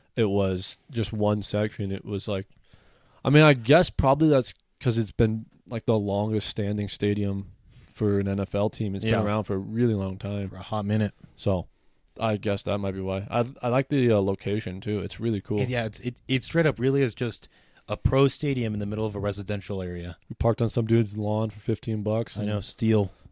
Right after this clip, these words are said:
Speaker 1: and walked a mile to the stadium. It was pretty cool.
Speaker 2: Right?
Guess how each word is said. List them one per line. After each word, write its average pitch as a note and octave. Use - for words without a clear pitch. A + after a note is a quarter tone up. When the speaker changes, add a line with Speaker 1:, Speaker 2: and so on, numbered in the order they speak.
Speaker 1:
and G#2
walked G#2+
a A2
mile G#2
to -
the G#2
stadium. G#2+
It -
was F#2
pretty G#2
cool. A2
Speaker 2:
Right? G#2